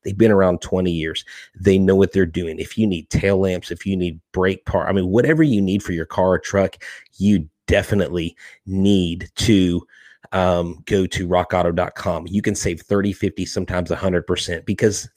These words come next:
let's face it, if you're like me and you wanna save money fixing your car and you don't wanna get ripped off,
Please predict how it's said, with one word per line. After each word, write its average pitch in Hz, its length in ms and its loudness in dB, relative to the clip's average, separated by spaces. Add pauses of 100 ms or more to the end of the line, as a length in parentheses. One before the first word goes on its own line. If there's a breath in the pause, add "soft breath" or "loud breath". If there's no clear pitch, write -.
(120)
let's 113 180 0
face - 320 -4
it, - 100 -10
if - 140 -14
you're 131 180 4
like 98 200 0
me 98 320 -2
and 90 120 -6
you 90 140 -4
wanna 95 180 -2
save 92 460 -6
money 107 300 0
fixing 117 320 -4
your 113 100 -2
car 113 360 0
and 90 80 -2
you 92 80 0
don't 95 100 2
wanna 95 140 -2
get 87 140 -2
ripped 90 220 -2
off, 92 240 0